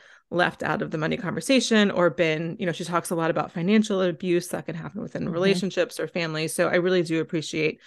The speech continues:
Speaker 1: that conversation and that perspective that she brings to the table. Um, and then the other person that I initially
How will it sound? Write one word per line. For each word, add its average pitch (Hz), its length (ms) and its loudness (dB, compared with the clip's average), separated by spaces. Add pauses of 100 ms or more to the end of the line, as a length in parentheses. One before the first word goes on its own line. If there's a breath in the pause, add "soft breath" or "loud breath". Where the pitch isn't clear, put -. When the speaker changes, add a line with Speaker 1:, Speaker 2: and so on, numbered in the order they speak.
(340 soft breath)
Speaker 1:
that 165 300 -2
conversation 160 760 -4
and 151 100 -2
that - 120 -6
perspective - 600 -6
that - 120 -4
she - 120 -10
brings 156 240 -6
to - 80 -12
the - 80 -6
table. - 440 -8 (680 loud breath)
Um, 185 360 2 (140)
and 220 100 6
then 233 60 10
the 233 140 8
other 233 160 10
person 214 580 6 (220 loud breath)
that 185 320 2
I 185 60 6
initially 175 760 2